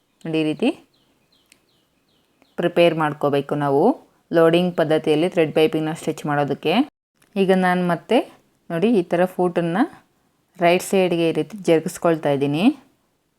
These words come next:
ಈಗ ನಾವೇನು ರೆಡಿ ಮಾಡಿ ಇಟ್ಕೊಂಡಿದ್ದೀವೋ ಅದನ್ನು ಈ ನೆಕ್ ಸುತ್ತೂರನ್ನ ನಾವು ಈಗ ಸ್ಟಿಚ್ ಮಾಡ್ಕೋಬೇಕು ಕಾಲು ಇಂಚು ಮಾರ್ಜಿನಲ್ಲಿ.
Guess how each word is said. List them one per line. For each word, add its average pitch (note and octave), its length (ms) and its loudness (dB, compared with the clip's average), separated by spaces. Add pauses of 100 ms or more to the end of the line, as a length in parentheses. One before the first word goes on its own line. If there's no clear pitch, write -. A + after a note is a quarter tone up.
(1700)
ಈಗ E3 200 -2 (160)
ನಾವೇನು F#3 420 2
ರೆಡಿ E3+ 240 4
ಮಾಡಿ E3 240 0
ಇಟ್ಕೊಂಡಿದ್ದೀವೋ D#3 540 -2
ಅದನ್ನು D3 360 0 (840)
ಈ F3 100 -4
ನೆಕ್ E3+ 340 -2 (120)
ಸುತ್ತೂರನ್ನ E3+ 680 -2
ನಾವು D3+ 220 -2
ಈಗ E3+ 200 -2
ಸ್ಟಿಚ್ F3+ 340 -6
ಮಾಡ್ಕೋಬೇಕು D3 580 -2
ಕಾಲು D3+ 300 0
ಇಂಚು D3+ 220 -6
ಮಾರ್ಜಿನಲ್ಲಿ. D3 720 -2